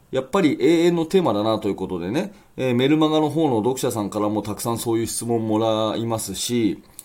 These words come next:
まあ、昨日も声に関する、えー、話を、まあ、取り上げたわけですね。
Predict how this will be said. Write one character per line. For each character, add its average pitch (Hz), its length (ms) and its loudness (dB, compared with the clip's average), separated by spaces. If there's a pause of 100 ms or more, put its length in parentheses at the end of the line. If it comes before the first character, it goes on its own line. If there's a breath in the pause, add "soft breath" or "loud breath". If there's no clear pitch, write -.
(220 loud breath)
ま 165 120 -2
あ、 - 20 -2
昨 160 160 -4
日 175 100 -2
も 110 220 -2
声 143 240 0
に 110 100 -2
関 104 220 -2
す 104 120 -6
る、 95 240 0 (1500 soft breath)
え 101 160 -2
ー、 - 20 0
話 117 400 -2
を、 95 460 2 (600)
ま 117 120 -2
あ、 - 20 -4
取 120 160 0
り 120 60 4
上 107 60 0
げ 107 40 -2
た 110 80 0
わ 104 80 2
け 92 80 -6
で 85 60 -8
す - 120 -8
ね。 117 240 -4